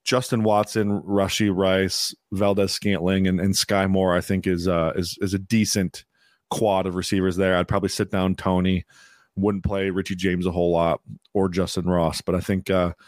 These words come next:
Rashee could fix their issues. Obviously, getting Travis Kelce back will help too. But anyways. So, yeah, that was, we're, we're one game in. We already got a lot of stuff to talk about with those rookies, but we're gonna move on to the twenty-four quarterback class. I wanna set this guys up for you.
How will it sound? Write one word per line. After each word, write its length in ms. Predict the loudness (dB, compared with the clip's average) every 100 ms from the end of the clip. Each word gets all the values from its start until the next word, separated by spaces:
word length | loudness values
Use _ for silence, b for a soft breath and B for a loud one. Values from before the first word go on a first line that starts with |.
| b b b -2
Rashee 600 | 2 2 0 -2 -4 -6 _ _
could 240 | -2 -2 -2
fix 380 | -2 -2 -6
their 180 | -4 -2
issues. 400 | 0 -2 0 2
Obviously, 380 | 2 2 0 -2
getting 160 | 0 0
Travis 260 | 0 -2
Kelce 260 | -4 -4 -4
back 180 | -4 -4
will 80 |
help 160 | -6 -6
too. 160 | -6 -6
But 160 | -6 -10 _ B B B _
anyways. 400 | -4 -4 -14 -20 _ _ _ _ _ _ _ _ _ B B B B B B B B B
So, 120 | 2
yeah, 160 | 4 4
that 200 | 4 4
was, 140 | 2
we're, 260 | 2 2 2
we're 200 | 2 4
one 180 | 4 2
game 180 | 2 4
in. 140 | 4
We 140 | 4
already 140 | 4 2
got 100 | 0
a 20 |
lot 540 | 2 4 4 4 2
of 80 | 0
stuff 140 | -2 -2
to 60 |
talk 200 | 0 0
about 140 | 2 0
with 100 | 0
those 160 | 0
rookies, 420 | 0 0 0 -2
but 140 | 0 0
we're 140 | 2
gonna 120 | 2
move 220 | 2 2 2
on 320 | 2 2 2
to 340 | 2 2 2
the 160 | 2 0
twenty-four 760 | -2 -2 0 0 0 0 0
quarterback 580 | -2 -4 0 0 0 0
class. 280 | 2 0 2
I 40 |
wanna 160 | 0 -2
set 160 | -2 -6
this 100 | -2
guys 220 | 0 2
up 120 | 0
for 100 | 0
you. 140 | 0